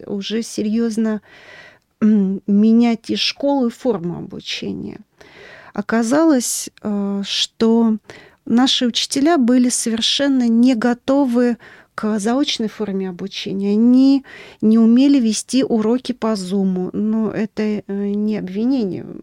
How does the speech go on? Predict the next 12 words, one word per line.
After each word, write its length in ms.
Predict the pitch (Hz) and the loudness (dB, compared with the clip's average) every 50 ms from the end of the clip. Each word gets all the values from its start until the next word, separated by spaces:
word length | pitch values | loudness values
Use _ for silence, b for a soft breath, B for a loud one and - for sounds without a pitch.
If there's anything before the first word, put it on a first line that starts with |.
| - - - - - - | -16 -14 -14 -12 -10 -8
Их 240 | - 208 196 - - | -8 -8 -8 -8 -8
не 200 | - - 208 226 | -4 -2 0 2
учат 400 | 254 262 240 - - 208 - - | 2 2 0 0 -4 -8 -10 -12
вести 320 | 185 185 196 - - - 190 | -12 -12 -12 -14 -14 -12 -10
уроки 360 | 190 190 196 190 196 - - | -10 -8 -8 -10 -10 -12 -12
по 180 | - - 190 190 | -10 -10 -8 -6
Зуму. 280 | 202 208 208 202 202 | -4 -4 -2 -2 -2
Для 160 | 190 202 208 214 | -2 -2 -2 -4
этого 200 | 214 - 220 233 | -4 -6 -8 -6
тоже 300 | - - 302 269 240 214 | -4 -4 -4 -4 -4 -6
нужен 440 | 214 214 214 208 214 214 214 214 214 | -6 -8 -8 -8 -6 -6 -6 -4 -4
навык. 420 | 220 208 185 165 165 - - - | -4 -4 -6 -6 -8 -10 -14 -16